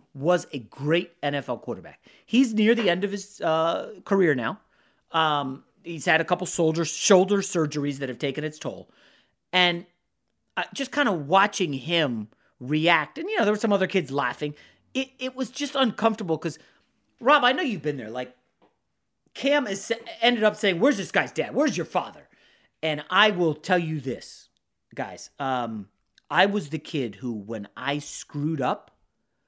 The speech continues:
badly, my parents would take me by the ear and I would have to go apologize. I had parents like that. And it, it makes you a better person. You stop being a dick when, uh, you know, your parents are gonna get on your case. So I'll, I'll just quickly mention two of them.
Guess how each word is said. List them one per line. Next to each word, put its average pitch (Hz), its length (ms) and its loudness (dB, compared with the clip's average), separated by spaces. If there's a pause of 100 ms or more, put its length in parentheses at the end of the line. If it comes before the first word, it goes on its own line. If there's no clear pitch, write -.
(640)
badly, 180 560 -2 (120)
my 131 300 0
parents 175 540 -6
would 120 180 -12
take 151 240 -6
me 156 120 -6
by 143 160 2
the 131 240 -6
ear 113 340 -6 (340)
and 123 140 -8
I 127 60 -6
would 123 120 -8
have 120 120 -8
to 107 80 -16
go 110 120 -8
apologize. - 600 -18 (120)
I 143 160 -2
had 143 280 -4
parents 120 300 -8
like 98 180 -12
that. - 140 -20 (140)
And 165 140 0
it, 170 140 0
it 165 140 -6
makes 170 300 -4
you 190 60 -2
a 156 60 -2
better 175 180 2
person. 240 340 -6 (460)
You 139 120 -10
stop 180 360 0
being 175 200 -2
a 123 40 -4
dick 190 540 0 (260)
when, 139 480 -6
uh, 135 400 -2
you 143 100 -6
know, 147 80 -2
your 123 120 -4
parents 160 240 0
are - 40 -12
gonna 143 140 -4
get 147 140 0
on 147 80 0
your 135 100 -6
case. 196 200 -2
So 151 80 0
I'll, 147 200 0
I'll 175 120 -2
just 180 200 -6
quickly 196 280 -2
mention 139 320 -4
two 120 120 -8
of 92 60 -10
them. 80 120 -20